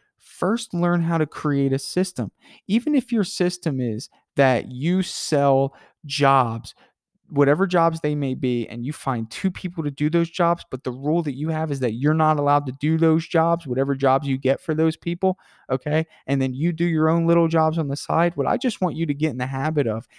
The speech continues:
is learning how to create that system. And that system is a rinse and repeat method, okay? So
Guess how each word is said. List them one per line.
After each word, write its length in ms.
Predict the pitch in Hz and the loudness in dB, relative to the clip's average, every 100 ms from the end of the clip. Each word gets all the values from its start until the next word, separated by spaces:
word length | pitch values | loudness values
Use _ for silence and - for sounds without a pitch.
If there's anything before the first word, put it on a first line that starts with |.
| _ | _
is 180 | 139 131 | -6 -4
learning 380 | 131 143 175 175 | -2 0 0 -2
how 140 | 170 | 0
to 60 | 160 | -2
create 460 | - 131 131 131 | -4 -2 0 -2
that 220 | - 113 - | -4 -6 -6
system. 500 | - 135 - 104 - _ _ _ | -4 -2 -2 -8 -14 _ _ _
And 140 | 131 131 | -6 -4
that 120 | - | -4
system 420 | - 226 - 240 | -4 -4 0 0
is 120 | 160 | 2
a 80 | 131 | 0
rinse 480 | 117 123 151 175 - | 0 0 0 0 -2
and 160 | 160 139 | -4 -4
repeat 400 | 131 - 131 113 | -4 -6 -6 -4
method, 380 | 110 113 - - _ - _ - | -8 -10 -16 -20 _ -20 _ -8
okay? 300 | 123 131 139 - _ _ | -2 0 0 -6 _ _
So 540 | - - 139 131 127 | -8 0 4 4 0